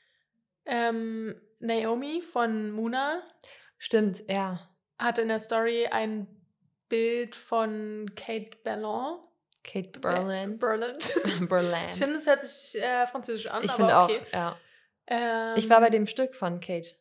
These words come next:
Speaker 1: mhm,
Speaker 2: Das
Speaker 1: ich
Speaker 2: war
Speaker 1: weiß.
Speaker 2: das, ach so, okay. Ich war mir nicht sicher, ob du die Kates zusammen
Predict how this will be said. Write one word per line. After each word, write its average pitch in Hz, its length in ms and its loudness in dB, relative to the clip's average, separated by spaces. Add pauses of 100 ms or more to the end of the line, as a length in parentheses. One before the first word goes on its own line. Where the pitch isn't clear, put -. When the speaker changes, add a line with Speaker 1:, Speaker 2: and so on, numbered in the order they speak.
(340)
Speaker 1:
mhm, 240 340 -4
Speaker 2:
Das 202 160 -2
Speaker 1:
ich - 60 -6
Speaker 2:
war 196 180 2
Speaker 1:
weiß. 185 400 -4
Speaker 2:
das, - 100 -10
ach 196 100 -4
so, 185 300 -2
okay. 175 280 -12 (140)
Ich - 80 -12
war 180 60 -2
mir 175 80 2
nicht 170 120 0
sicher, 170 220 4
ob 165 80 0
du 180 80 -4
die 170 120 -6
Kates 165 380 -4
zusammen 156 380 -2